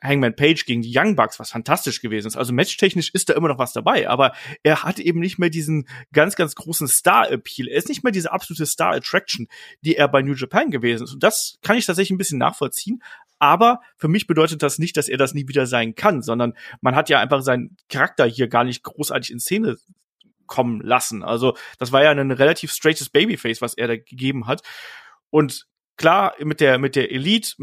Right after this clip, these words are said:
auch dann eben mit der Interaktion mit, äh, Adam Page, da hat man dann immer wieder gesehen, hier, da ist eine Figur, aber die war relativ eindimensional und hat sich nicht groß entwickelt.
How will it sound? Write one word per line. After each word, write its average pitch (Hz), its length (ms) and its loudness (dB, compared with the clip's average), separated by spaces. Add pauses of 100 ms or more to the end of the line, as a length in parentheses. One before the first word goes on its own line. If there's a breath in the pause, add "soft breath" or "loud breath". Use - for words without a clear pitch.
auch - 240 -4
dann 131 160 0
eben 127 200 -6
mit 127 140 -6
der - 60 -4
Interaktion 135 580 -2
mit, 123 260 -4
äh, 107 220 -4
Adam - 220 -8
Page, 214 280 -2
da 131 120 0
hat - 120 -8
man 151 80 -2
dann 135 140 -2
immer 147 160 0
wieder 135 140 2
gesehen, 147 320 -2
hier, 151 120 0
da 135 100 2
ist - 200 -6
eine 156 60 -6
Figur, 147 420 0 (320 loud breath)
aber 160 240 4
die 147 180 -10
war 147 340 4 (320 loud breath)
relativ 147 540 2
eindimensional 123 960 0
und 120 120 -6
hat 135 100 -8
sich 131 120 -8
nicht 135 140 -8
groß 135 200 -6
entwickelt. 127 460 -6